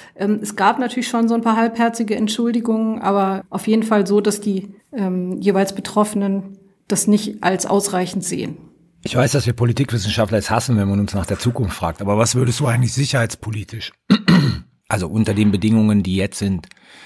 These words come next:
Speaker 2: sicherheitspolitisch so die nächsten paar Jahre, jetzt nicht allzu weit in die
Speaker 1: Mhm.
Speaker 2: Zukunft,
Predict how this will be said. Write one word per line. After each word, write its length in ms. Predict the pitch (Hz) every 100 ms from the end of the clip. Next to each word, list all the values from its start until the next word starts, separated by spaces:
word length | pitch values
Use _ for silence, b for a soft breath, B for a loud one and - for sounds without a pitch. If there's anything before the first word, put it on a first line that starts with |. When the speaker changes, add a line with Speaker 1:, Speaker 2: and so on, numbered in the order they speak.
| B B -
Speaker 2:
sicherheitspolitisch 840 | 110 120 117 104 - 107 110 101
so 300 | 110 101 - -
die 280 | 90 90 98
nächsten 680 | 104 110 - 113 101 98 _ _ _ _ -
paar 280 | - 98 101
Jahre, 420 | 98 92 95 85
jetzt 220 | 73 -
nicht 220 | 98 -
allzu 280 | 90 95 98
weit 200 | 87 90
in 80 | 87
die 80 | 82
Speaker 1:
Mhm. 40 |
Speaker 2:
Zukunft, 500 | 226 208 202 202 -